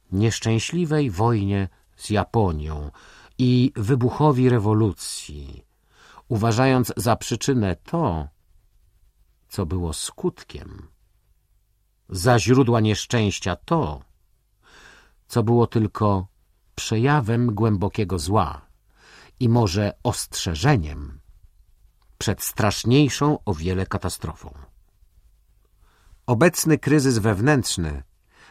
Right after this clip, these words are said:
którego głównym tłem jest kwestia konstytucyjna, w państwie mającym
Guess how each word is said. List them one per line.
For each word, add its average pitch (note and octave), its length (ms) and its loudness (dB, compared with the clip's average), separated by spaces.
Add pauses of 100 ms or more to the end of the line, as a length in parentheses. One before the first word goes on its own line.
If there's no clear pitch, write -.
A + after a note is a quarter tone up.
którego A#2 380 2
głównym C3+ 360 4
tłem C3+ 280 2
jest - 300 -2 (140)
kwestia A#2+ 380 -2
konstytucyjna, F2 880 -4 (560)
w - 140 -20
państwie A#2 640 2 (260)
mającym G#2 720 0